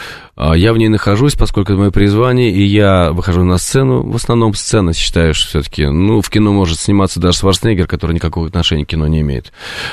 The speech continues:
А, к-, по какой роли меня запомнят? Мало того, у меня есть любимые спектакли, и тяжелые, и которые обожаемы мной.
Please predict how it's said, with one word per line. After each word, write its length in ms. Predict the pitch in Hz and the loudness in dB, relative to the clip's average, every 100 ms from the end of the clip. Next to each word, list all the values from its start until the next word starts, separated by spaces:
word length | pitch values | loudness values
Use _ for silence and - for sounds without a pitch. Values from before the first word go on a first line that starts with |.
| - | -8
А, 320 | - 87 82 - _ | -2 2 2 -2 _
к-, 100 | - | -18
по 160 | - - | -2 0
какой 300 | 120 139 131 | 0 0 2
роли 200 | 127 120 | 2 2
меня 200 | 117 110 | 2 2
запомнят? 440 | 113 113 135 95 | 0 0 0 2
Мало 240 | 113 139 113 | 2 0 0
того, 240 | 101 92 | 0 0
у 40 | |
меня 160 | 90 110 | 2 2
есть 220 | 107 - | 2 0
любимые 480 | 110 110 117 135 104 | 0 2 4 2 2
спектакли, 540 | - 98 87 107 92 87 | 0 -4 0 -2 0 -4
и 120 | 85 | -2
тяжелые, 640 | 107 92 123 123 98 87 | 0 2 2 4 2 2
и 100 | 82 | 0
которые 400 | 95 95 95 90 | -2 0 2 2
обожаемы 580 | 78 90 101 104 95 85 | 2 2 2 4 2 2
мной. 380 | 90 104 120 | 2 2 2